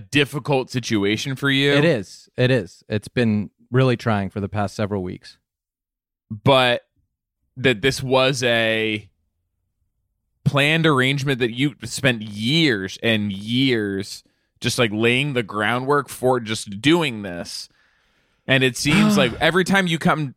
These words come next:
Speaker 1: to me, I'm like, isn't, before it was complaining about how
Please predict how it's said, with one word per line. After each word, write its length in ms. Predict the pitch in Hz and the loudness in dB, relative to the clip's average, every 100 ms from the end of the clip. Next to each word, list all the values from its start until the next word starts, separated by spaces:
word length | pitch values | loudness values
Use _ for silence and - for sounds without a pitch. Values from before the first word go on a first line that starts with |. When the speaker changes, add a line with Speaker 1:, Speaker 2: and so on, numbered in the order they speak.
| - | -4
Speaker 1:
to 80 | 147 | 0
me, 120 | 135 | 2
I'm 180 | 123 120 | 2 2
like, 280 | 120 107 - | 0 0 0
isn't, 340 | 143 135 156 _ _ _ _ | 0 0 -4 _ _ _ _
before 640 | 151 - 202 294 208 147 147 | 0 2 4 6 6 4 2
it 100 | 139 | 0
was 180 | 143 | 0
complaining 600 | - 156 - 147 151 147 131 | 0 -2 0 0 2 0 0
about 540 | 120 120 113 110 - _ _ _ | 2 4 4 2 0 _ _ _
how 320 | 127 139 123 | 0 2 2